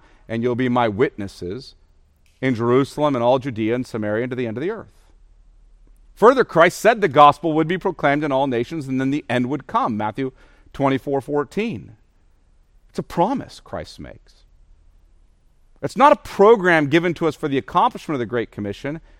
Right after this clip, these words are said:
It's a prophetic word about its fulfillment and its coming and the coming end of all things. Further, the Spirit of Christ gave a revelation of the fulfillment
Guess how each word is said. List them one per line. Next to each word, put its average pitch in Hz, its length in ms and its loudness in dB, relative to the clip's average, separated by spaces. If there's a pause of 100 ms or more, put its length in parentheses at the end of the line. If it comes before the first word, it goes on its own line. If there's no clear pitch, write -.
(240)
It's 165 180 2
a 190 40 -4
prophetic 180 500 4
word 180 260 4
about 165 200 6
its 147 120 -10
fulfillment 151 680 -2
and 143 140 0
its - 240 -10
coming 147 480 0 (420)
and 143 100 -6
the 147 60 -2
coming 143 420 2
end 151 240 0
of 139 120 0
all 139 160 2
things. 135 640 -14 (1500)
Further, 233 280 6
the 170 160 0
Spirit 254 380 2
of 180 100 2
Christ 139 540 2
gave 165 380 8
a 160 120 2
revelation 156 800 2
of 160 80 -2
the 180 80 -4
fulfillment 196 800 0